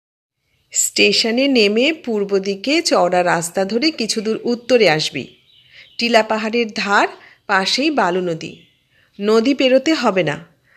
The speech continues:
আবার পূর্ব দিকের পথ ধরবি নদীর ধার দিয়ে। আমাদের দোতলা বাড়ি মাঠের মাঝখানে একা দাঁড়িয়ে, সাদা রং।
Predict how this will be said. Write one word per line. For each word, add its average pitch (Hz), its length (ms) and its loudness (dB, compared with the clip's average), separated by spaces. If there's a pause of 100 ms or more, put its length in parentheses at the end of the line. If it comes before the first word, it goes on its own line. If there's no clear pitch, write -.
(140)
আবার 233 440 4
পূর্ব 220 360 -2
দিকের 214 280 -4 (100)
পথ 175 300 0
ধরবি 196 300 -2
নদীর 196 340 0
ধার 185 360 -4
দিয়ে। 160 280 -10 (600)
আমাদের 190 420 2
দোতলা 185 420 2
বাড়ি 190 320 2
মাঠের 185 440 -2
মাঝখানে 185 520 -2
একা 190 360 0
দাঁড়িয়ে, 180 600 -2 (200)
সাদা 185 440 0
রং। 156 280 -4